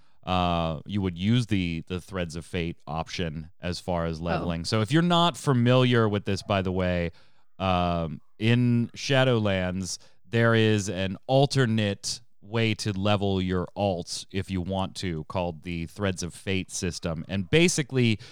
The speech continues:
Speaker 1: you kind of just, this is a, a choose your own adventure thing, right?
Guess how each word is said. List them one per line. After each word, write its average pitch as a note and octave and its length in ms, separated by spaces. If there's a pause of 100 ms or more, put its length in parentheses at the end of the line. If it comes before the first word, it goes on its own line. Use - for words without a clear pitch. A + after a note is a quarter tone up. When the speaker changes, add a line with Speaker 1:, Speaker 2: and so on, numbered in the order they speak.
(120)
Speaker 1:
you A2+ 140
kind C#3 180
of A#2 100
just, G#2 380
this A2+ 300
is B2 120
a, A2+ 120 (200)
a A#2 100
choose B2 360
your G#2+ 160
own G#2+ 240
adventure F#2+ 580
thing, F2 400
right? F#2+ 360